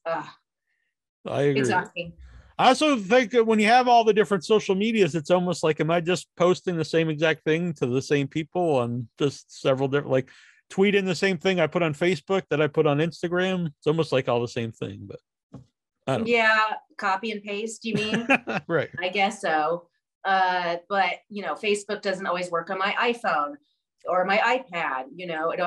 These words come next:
Speaker 1: it always works on my computer. So I tend to try to do Facebook on my computer, but I'm not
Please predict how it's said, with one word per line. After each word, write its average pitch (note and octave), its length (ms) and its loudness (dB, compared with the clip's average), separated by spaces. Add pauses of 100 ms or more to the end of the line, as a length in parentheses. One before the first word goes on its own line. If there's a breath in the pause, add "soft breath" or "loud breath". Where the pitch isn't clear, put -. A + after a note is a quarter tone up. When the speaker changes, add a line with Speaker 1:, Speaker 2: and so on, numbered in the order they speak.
(120)
Speaker 1:
it G3+ 100 -2
always A3 280 2
works G#3 220 -4
on G3 80 -10
my F#3 80 -6
computer. G3 520 -2
So - 140 -12
I D#3 40 -12
tend F3 260 -12
to F3+ 100 -18
try F3 220 -4
to F3 60 -12
do F3 180 -14
Facebook F#3 380 -12
on E3+ 80 -4
my E3+ 80 -6
computer, F3 460 -6
but - 120 -10
I'm D3+ 80 -8
not D#3+ 160 -4